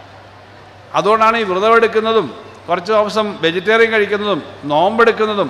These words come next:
ഭക്ഷണം കഴിക്കാതിരിക്കുന്നതും ഒക്കെ ഇത്തരം ശീലങ്ങളുടെ കൂടി ഭാഗമാണ്. അപ്പോൾ ആരോഗ്യത്തിന് അങ്ങനെ പ്രകൃതിജന്യമായി തന്നെ ചെയ്യാവുന്ന കാര്യങ്ങളുണ്ട്. അതിനൊപ്പം ആരോഗ്യത്തിന്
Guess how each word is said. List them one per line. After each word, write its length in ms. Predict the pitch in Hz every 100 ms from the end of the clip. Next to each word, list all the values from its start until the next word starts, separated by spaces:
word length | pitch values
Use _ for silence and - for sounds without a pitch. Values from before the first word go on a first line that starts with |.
| -
ഭക്ഷണം 260 | 151 208 220
കഴിക്കാതിരിക്കുന്നതും 720 | 208 202 220 220 202 214 226 208
ഒക്കെ 180 | - 220 233 - - - -
ഇത്തരം 220 | 160 226 190
ശീലങ്ങളുടെ 420 | 208 220 220 220 208
കൂടി 120 | 202 185
ഭാഗമാണ്. 400 | 175 151 120 113 - - - - - - - - 170
അപ്പോൾ 120 | 165 143 165
ആരോഗ്യത്തിന് 680 | 214 247 240 277 269 262 269 277 - - - - - - -
അങ്ങനെ 220 | 175 240 240
പ്രകൃതിജന്യമായി 1300 | 190 190 233 262 254 - - - - 226 240 240 233 233
തന്നെ 160 | 233 226
ചെയ്യാവുന്ന 320 | 214 220 220 220
കാര്യങ്ങളുണ്ട്. 480 | 208 208 202 190 196 202 165
അതിനൊപ്പം 440 | 196 226 214 185 120 - - - - - - - - - 131 165
ആരോഗ്യത്തിന് 480 | 208 220 220 226